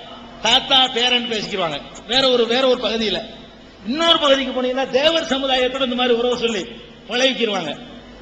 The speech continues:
இந்த ஒரு சமுதாயத்துல மட்டும் இல்ல, எல்லா சமுதாயத்தோடவும் அந்த மாதிரி பழகிக்கிருவாங்க. அதுக்கு என்ன வரலாற்று ரீதியான காரணம்னு கேட்டா,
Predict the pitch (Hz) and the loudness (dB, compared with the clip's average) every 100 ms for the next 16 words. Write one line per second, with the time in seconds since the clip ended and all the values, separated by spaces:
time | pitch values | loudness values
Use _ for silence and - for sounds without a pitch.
0 | 180 226 226 277 285 294 285 277 269 240 | -4 0 2 2 2 6 4 4 0 0
1 | 277 269 220 135 - - - - 151 226 | -2 0 -2 -4 -10 -16 -18 -10 -6 0
2 | 285 302 285 262 262 254 240 233 202 180 | 4 4 4 4 6 6 4 -2 -4 0
3 | 262 320 - - - - 247 254 285 247 | 2 0 -2 -10 -12 -4 -2 2 0 2
4 | 240 277 247 233 196 165 151 180 185 214 | 2 2 2 0 0 -4 -8 -10 -2 -2
5 | 311 285 214 254 294 285 262 247 247 226 | 0 0 0 2 2 2 0 2 2 0
6 | 208 226 226 208 180 175 185 240 294 - | 0 0 -2 -4 -4 -4 0 4 4 2